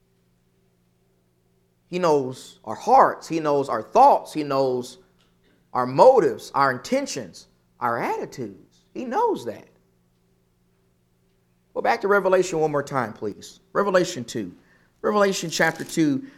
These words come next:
Go back to what he said to the church at Ephesus in verse number four. In verse number four, after Jesus commends them for persevering in the cause of the gospel, in verse number three, in verse four, he says,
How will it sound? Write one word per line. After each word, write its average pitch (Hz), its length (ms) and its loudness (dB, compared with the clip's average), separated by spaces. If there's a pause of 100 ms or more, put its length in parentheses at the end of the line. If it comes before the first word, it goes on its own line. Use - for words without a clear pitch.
(520)
Go 214 80 2
back 240 260 2
to 165 460 2
what 170 140 2
he 165 60 -2
said 131 260 -2
to 139 60 -14
the 139 120 -4
church 160 280 -2
at 127 160 -6
Ephesus 139 540 -2
in 120 80 -8
verse 139 240 -2
number 117 220 -4
four. 131 500 -2 (360)
In 143 100 -4
verse 214 200 2
number 175 220 0
four, 180 400 2
after 160 220 0
Jesus 165 420 -6
commends 160 540 -2
them 117 300 -4 (300)
for 143 120 2
persevering 175 720 0
in 143 80 -4
the 135 60 -2
cause 160 280 -2
of 143 80 -8
the 131 60 -8
gospel, 156 480 0
in 139 80 -6
verse 151 200 0
number 120 200 -6
three, 160 480 -2 (320)
in 147 120 -2
verse 156 280 4
four, 202 320 4
he 185 140 -4
says, 170 440 2